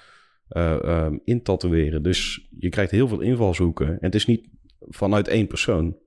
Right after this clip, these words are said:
En dat vond ik wel fijn. Ik vind het, ik vind het eigenlijk nog steeds fijn. Ik bedoel, als ik een wildvreemde tatoeëerder tegenkom en ik, "Hey, heb je dit wel eens ge-, oh, doe dat eens." En dan ga je dat in de praktijk uitvoeren. En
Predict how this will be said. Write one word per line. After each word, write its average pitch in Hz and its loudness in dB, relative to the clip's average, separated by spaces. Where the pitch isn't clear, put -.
En 87 0
dat 147 0
vond 117 0
ik 107 -4
wel 90 0
fijn. 78 -2
Ik 92 -6
vind 131 0
het, 117 0
ik - -2
vind 123 0
het 107 0
eigenlijk 107 2
nog 113 0
steeds 110 0
fijn. 78 -2
Ik 90 0
bedoel, 92 2
als 98 0
ik 101 -6
een 92 0
wildvreemde 104 2
tatoeëerder 95 0
tegenkom 90 0
en 78 -4
ik, 87 -6
"Hey, - -14
heb - -10
je 95 -10
dit 107 -8
wel - -10
eens - -10
ge-, - -18
oh, - -14
doe - -4
dat 147 -4
eens." - -8
En 107 0
dan 98 0
ga - -4
je 113 4
dat 107 2
in 113 2
de - -2
praktijk 117 -2
uitvoeren. 123 0
En 98 0